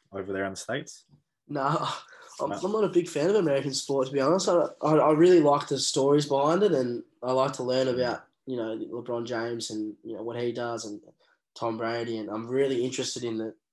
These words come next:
Speaker 2: the individual stories, but I'm not a big follower of the, <laughs> of the, those American sports. There's a bit too much carry on for me.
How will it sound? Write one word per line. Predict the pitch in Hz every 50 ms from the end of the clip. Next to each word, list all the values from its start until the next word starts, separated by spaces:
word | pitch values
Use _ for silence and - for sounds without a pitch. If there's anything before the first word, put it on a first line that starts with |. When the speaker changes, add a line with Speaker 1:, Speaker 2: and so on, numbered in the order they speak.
| _ _ _ _
Speaker 2:
the | - -
individual | 117 120 120 117 120 113 - 113
stories, | 110 - - 131 123 123 123 117 117 120 120 - - - - _ _ _ _ _ - - _ _ _ _ -
but | 131 135
I'm | 139 135 135 - 147
not | 135 135 135
a | 123
big | 127 123 120
follower | - - 120 113 117 113 117
of | 123 120 113 -
the, | 123 113 110 - - - - - - - - _
<laughs> | - 85 _ _ - - _ -
of | 131 127 123 127
the, | 127 123 113 - - -
those | 131 127 117
American | 123 120 120 120 120 120 117
sports. | - - - 131 127 - -
There's | 135 135
a | 135
bit | 131 131
too | - 135
much | 131 117 107 -
carry | - 127 117 117 120 120
on | 123 120 117
for | - 120 123
me. | 127 131 131 127